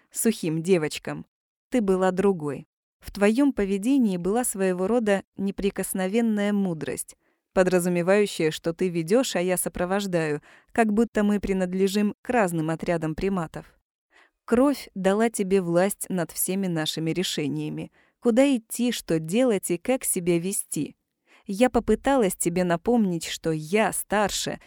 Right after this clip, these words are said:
и, соответственно, должна отвечать за нас обеих, но для тебя кровь была по иерархии выше, чем просто возраст.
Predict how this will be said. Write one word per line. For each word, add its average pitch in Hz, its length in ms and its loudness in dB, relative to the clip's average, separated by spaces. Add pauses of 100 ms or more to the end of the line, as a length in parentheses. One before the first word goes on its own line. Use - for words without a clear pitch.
(140)
и, 208 140 -6
соответственно, 180 800 2
должна 175 420 2
отвечать 175 520 -2
за 170 120 0
нас 165 220 -4
обеих, 196 540 0 (240)
но 262 220 6
для 220 200 4
тебя 220 380 2
кровь 226 400 0
была 196 340 0
по 196 160 -2
иерархии 190 840 -2
выше, 196 460 0
чем 185 260 -4
просто 175 440 0
возраст. 170 580 -4